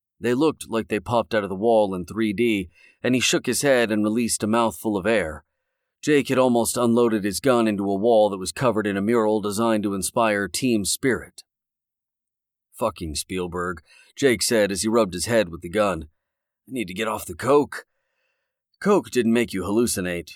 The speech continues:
Jake knew that, but he was definitely looking for something to blame in that moment.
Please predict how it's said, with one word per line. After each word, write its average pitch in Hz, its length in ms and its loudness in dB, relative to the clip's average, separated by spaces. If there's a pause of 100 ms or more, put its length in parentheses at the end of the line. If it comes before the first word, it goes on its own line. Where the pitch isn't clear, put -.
(100)
Jake 120 260 0
knew 113 220 2
that, 98 280 0
but 104 140 -4
he 127 120 2
was 104 180 0
definitely 135 460 2
looking 117 340 0
for 107 80 -4
something 113 320 0
to 104 80 0
blame 113 360 2
in 98 100 -2
that 104 200 0
moment. 95 460 -2